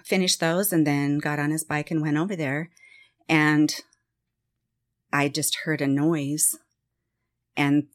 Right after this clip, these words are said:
ran to the door to see what was going on. And <clears throat> I saw the neighbor boy. His truck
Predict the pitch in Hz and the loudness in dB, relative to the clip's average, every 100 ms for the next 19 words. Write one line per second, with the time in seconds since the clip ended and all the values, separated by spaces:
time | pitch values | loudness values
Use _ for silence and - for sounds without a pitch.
0 | - 143 143 147 156 151 147 160 156 165 | -6 0 2 2 0 0 2 2 2 0
1 | 147 147 147 139 147 147 147 180 156 151 | 0 -2 -4 -4 -2 0 0 0 0 0
2 | 175 - _ _ _ - 143 143 143 143 | -4 -8 _ _ _ -6 -2 0 0 -2
3 | - _ - 240 208 170 151 156 185 185 | -4 _ 0 2 2 2 0 -2 -2 0
4 | 170 170 190 151 123 127 165 _ _ _ | 0 2 0 -4 -4 -6 -8 _ _ _
5 | _ _ - - _ _ - - _ - | _ _ -20 -20 _ _ -20 -20 _ 0
6 | 208 - 226 196 185 | 0 4 6 6 4